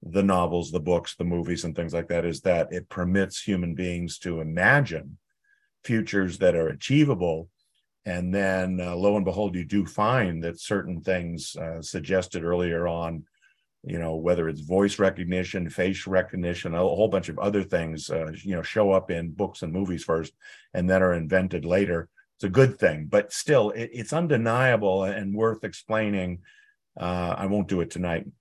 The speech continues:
but those of you more on the aesthetic side of this, uh, that's a, yet a fourth or fifth angle here,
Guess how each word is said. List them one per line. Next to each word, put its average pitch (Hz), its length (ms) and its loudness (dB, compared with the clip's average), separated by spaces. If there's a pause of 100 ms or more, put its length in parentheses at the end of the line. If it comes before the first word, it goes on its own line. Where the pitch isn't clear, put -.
but 85 220 0
those 98 220 4
of 85 80 -4
you 87 100 0
more 90 220 2
on 82 180 2
the 76 120 -4
aesthetic 123 380 2
side 78 300 -2
of 73 120 -8
this, 78 360 -6 (100)
uh, 80 140 -2
that's 85 260 -2
a, - 120 -8 (260)
yet 110 200 -2
a - 60 -2
fourth 101 400 0
or 76 60 -10
fifth 107 400 2
angle 92 400 2
here, 80 300 -6